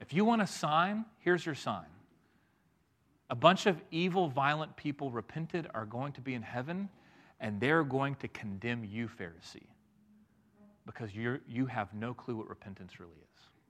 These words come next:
So this morning, we're gonna look at repentance through the eyes of Jonah.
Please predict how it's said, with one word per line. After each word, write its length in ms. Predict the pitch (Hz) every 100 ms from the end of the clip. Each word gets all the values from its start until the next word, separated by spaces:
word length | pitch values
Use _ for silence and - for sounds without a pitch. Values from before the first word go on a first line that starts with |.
| _ _ _ _ _ _ _ _ _ _ _ -
So 120 | -
this 180 | 113 -
morning, 520 | 147 165 123 113 151 - _ _ _
we're 140 | 123 143
gonna 160 | 143
look 140 | 135 135
at 80 | 123
repentance 800 | 113 - 156 104 90 - - - _ - - _
through 140 | - 135
the 80 |
eyes 300 | 131 120 120
of 80 | 107
Jonah. 320 | 98 113 101